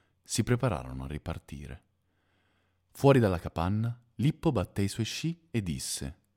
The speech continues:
"Oggi devo catturare una preda per uno sci, un'altra per l'altro e una terza preda per il bastoncino." Erano da poco ripartiti quando videro le orme di tre renne e, seguendole,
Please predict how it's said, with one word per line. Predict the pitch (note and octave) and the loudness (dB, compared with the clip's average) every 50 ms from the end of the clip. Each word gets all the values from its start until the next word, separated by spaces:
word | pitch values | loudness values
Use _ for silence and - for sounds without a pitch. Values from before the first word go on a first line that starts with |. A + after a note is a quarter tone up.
| _ _ _ _ _ _ _ _ _ _ _ - | _ _ _ _ _ _ _ _ _ _ _ 10
"Oggi | - A3+ A3 G3+ F#3 D3+ | 10 10 10 10 4 4
devo | C3+ A#2 A2+ A2+ | 6 4 4 4
catturare | - C3 - - D3 B2+ G2+ E2+ E2+ | 0 -4 -4 -2 2 2 4 4 4
una | F2 F2 F2+ | 2 0 0
preda | - - E3+ F#3 F3+ F#3 F3 | 0 2 0 2 2 2 0
per | - C#3+ C3+ | 0 0 2
uno | C3 B2+ B2 | 4 4 4
sci, | A#2+ - - - - C#2 D2 - _ _ _ _ _ _ _ _ _ _ _ | 2 0 -4 -8 -6 -8 -8 -8 _ _ _ _ _ _ _ _ _ _ _
un'altra | - A2 A#2 D#3 G3 G#3+ G#3 - - G#3 G#3 G3+ | 2 6 6 8 8 6 4 0 -6 -6 -6 -6
per | _ - G2 F2+ D#2+ | _ -2 -2 -2 0
l'altro | D#2 C2 A#1+ A#1+ B1 B1+ - - A2+ B2+ - _ _ _ _ _ _ _ _ - | -2 -4 -4 -4 -8 -10 -10 -10 -10 -10 -10 _ _ _ _ _ _ _ _ 2
e | C#3 | 4
una | E3 G3+ G#3+ | 6 6 6
terza | - C#3+ G2+ - - F#3+ F#3+ | 4 2 0 2 2 0 0
preda | - C4 A3 D3 G#2 | 2 0 2 2 2
per | - - G2+ | 2 2 2
il | G2 G2 | 2 4
bastoncino." | F2+ G2 F#2 - - - G2 F2 - - D2 B1+ B1+ C#2 C#2 - _ _ _ _ _ _ _ _ _ _ _ _ _ _ _ _ _ _ _ _ _ _ _ _ _ _ _ _ _ - | 2 2 0 0 -2 -2 0 0 -2 -4 -6 -6 -4 -6 -6 -8 _ _ _ _ _ _ _ _ _ _ _ _ _ _ _ _ _ _ _ _ _ _ _ _ _ _ _ _ _ -2
Erano | - F2+ F#2 F#2 F#2 F2 | 2 2 4 4 4 2
da | D#2+ F2 | 2 0
poco | - A2 A2+ - - G#2+ | 0 0 -2 0 0 -2
ripartiti | G2+ - G2 G2 - - - C#2+ C2 - - C2+ - | -2 -2 -2 -4 -4 -6 -8 -10 -10 -8 -10 -12 -10
quando | - D#2+ D#2 D#2 D#2 D#2+ | -4 -2 -2 -2 0 0
videro | F2+ G2 F#2 E2 D#2+ C#2 C#2+ | 0 0 0 0 0 -2 -2
le | C#2+ C#2 D2 D2 | -4 -2 -2 -2
orme | D2+ E2+ E2 E2+ D#2+ | -2 -2 -2 -2 -4
di | D2 D#2 D2+ | -4 -6 -10
tre | - - D#2 D#2+ | -10 -8 -8 -8
renne | D2+ C#2 C2 C2 C2 C2 C2 C2 - _ _ _ _ _ _ _ _ _ | -8 -8 -10 -10 -12 -12 -14 -14 -16 _ _ _ _ _ _ _ _ _
e, | - F2 | -8 -6
seguendole, | E2+ - F2 C#2+ C2+ B1+ B1+ B1+ B1+ B1+ B1+ C#2 D2+ - | -4 -4 -4 -4 -6 -8 -8 -10 -10 -10 -10 -10 -10 -12